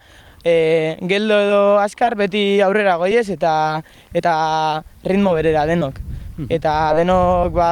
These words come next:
Speaker 1: bat egin da, e, joan gara momentu oro, geldialdiak egin behar ziren geldialdiak egiten, eta, eta hori,
Speaker 2: Mhm.
Speaker 1: ba, ondo.
Speaker 2: Horre, orain, e, auritz, bueno, Orreagara gutxoango gara, bertan, e, azalpenak emango dizkigut, ez da?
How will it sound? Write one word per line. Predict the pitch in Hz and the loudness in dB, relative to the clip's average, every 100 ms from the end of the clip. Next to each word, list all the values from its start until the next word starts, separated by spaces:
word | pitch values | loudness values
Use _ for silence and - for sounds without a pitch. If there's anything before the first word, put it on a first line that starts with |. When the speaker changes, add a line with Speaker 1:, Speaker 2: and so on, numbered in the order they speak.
| 180 | 2
Speaker 1:
bat | 190 | 0
egin | 156 160 156 | -2 0 0
da, | 147 139 151 - | -2 -2 -6 -2
e, | 165 151 | 0 0
joan | 151 160 156 | -2 -2 -2
gara | 143 | -2
momentu | 147 147 151 151 170 | -2 -4 -4 -2 0
oro, | 208 226 226 - - - | 2 2 -2 -10 -16 -6
geldialdiak | 156 156 170 170 165 | -2 0 0 0 -2
egin | 165 | -4
behar | 165 147 | -6 -6
ziren | 165 156 | -6 -2
geldialdiak | 160 160 160 160 156 | -2 0 0 0 -2
egiten, | 208 214 269 262 | -2 0 0 -2
eta, | 165 151 143 139 - - - - - | -4 -2 -2 -6 -10 -16 -16 -14 -8
eta | 151 147 139 135 135 139 | -4 -2 0 0 -2 -2
hori, | 151 - - - - - | -4 -6 -16 -20 -20 -14
Speaker 2:
Mhm. | 151 | -8
Speaker 1:
ba, | 135 143 | -6 -8
ondo. | 104 - - - - | -10 -14 -20 -20 -8
Speaker 2:
Horre, | 120 120 104 104 | -4 -2 -2 -2
orain, | 117 123 120 | -4 -4 -4
e, | 120 110 | -6 -6
auritz, | - 123 135 - - | -4 -4 -6 -10 -10
bueno, | 135 113 | -6 -4
Orreagara | 113 123 123 113 117 117 117 117 | -2 -2 -4 -4 -4 -2 -2 -2
gutxoango | 120 131 120 117 | -2 -4 -4 -2
gara, | 131 185 202 196 - - - - | -2 0 -2 -6 -12 -20 -20 -12
bertan, | 123 143 - 180 190 | -6 -4 -2 -2 -2
e, | 131 120 | -4 -4
azalpenak | 117 147 185 135 123 117 | -4 -2 -4 -2 -4 -2
emango | 117 117 | -2 0
dizkigut, | 113 - 107 101 | -2 -2 -4 -4
ez | |
da? | - | -8